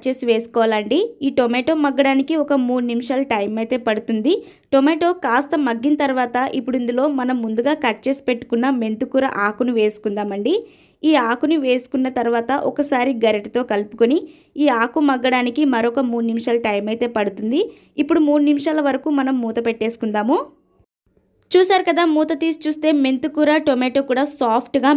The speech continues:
మెత్తగా మగ్గిపోయింది కదా. ఇప్పుడు ఒకసారి కూరని అడుగంటుకోకుండా గరిటెతో కలుపుకోవాలండి. ఇప్పుడు ఇందులో కొద్దిగా కారం, అలాగే కొద్దిగా ధనియాల పొడి కూడా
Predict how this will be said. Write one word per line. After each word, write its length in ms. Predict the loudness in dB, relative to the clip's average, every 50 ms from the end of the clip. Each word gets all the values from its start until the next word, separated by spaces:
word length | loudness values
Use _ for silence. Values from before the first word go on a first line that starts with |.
| 4 2
మెత్తగా 420 | 0 -4 -4 -2 -2 0 2 2 2 2
మగ్గిపోయింది 540 | 0 0 -2 -4 -2 0 0 0 0 0 0 0
కదా. 180 | 0 0 0 -2 -2 -2
ఇప్పుడు 180 | -2 0 0 -2
ఒకసారి 480 | -2 -2 -2 0 2 2 4 4 2 2 0 -2 -2
కూరని 360 | 0 2 4 4 4 4 2 2 2 2
అడుగంటుకోకుండా 760 | 2 2 2 2 0 -2 -2 -2 -2 -2 -2 -2 -2 -2 0 -2 -2 0 0
గరిటెతో 340 | 0 0 -2 -2 -4 -4 -2 0
కలుపుకోవాలండి. 840 | 0 -2 -2 -4 -4 -2 0 2 2 2 2 0 0 -2 0 0 -2 -2 -4 -8 _ _ _ _ _ _ _ _ _ _ -2 0
ఇప్పుడు 180 | 4 4 4 6
ఇందులో 240 | 4 4 2 2 2 2 2
కొద్దిగా 460 | 2 0 0 0 0 0 2 2 2 0 2 2
కారం, 300 | 4 4 4 4 4 2 0 0 0
అలాగే 300 | 0 0 0 0 0 -2 -2 0 -2
కొద్దిగా 280 | -2 0 0 0 0 2 0
ధనియాల 320 | 0 -2 -2 0 0 0 0 0 0
పొడి 180 | 0 0 0 0 0
కూడా 140 | 2 2 2